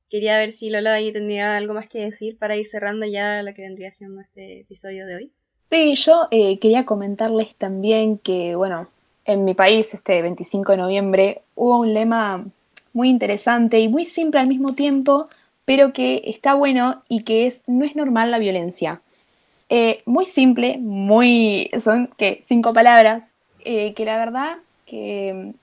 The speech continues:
Speaker 2: realmente nos lleva, eh, a reflexionar un montón. No es necesario complicarnos tanto buscando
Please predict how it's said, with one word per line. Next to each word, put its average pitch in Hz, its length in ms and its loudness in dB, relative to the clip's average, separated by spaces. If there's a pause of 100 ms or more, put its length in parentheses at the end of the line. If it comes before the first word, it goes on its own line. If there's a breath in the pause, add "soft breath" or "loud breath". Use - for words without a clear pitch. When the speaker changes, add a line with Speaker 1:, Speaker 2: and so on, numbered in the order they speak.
(200)
Speaker 2:
realmente 240 400 -2
nos 214 160 -8
lleva, 214 440 -4
eh, 190 180 -10
a 185 100 -6
reflexionar 190 880 0
un 220 180 -2
montón. 214 520 4 (460 loud breath)
No 220 100 -4
es 233 60 -2
necesario 220 720 2
complicarnos 208 720 -2
tanto 226 600 4
buscando 226 640 -4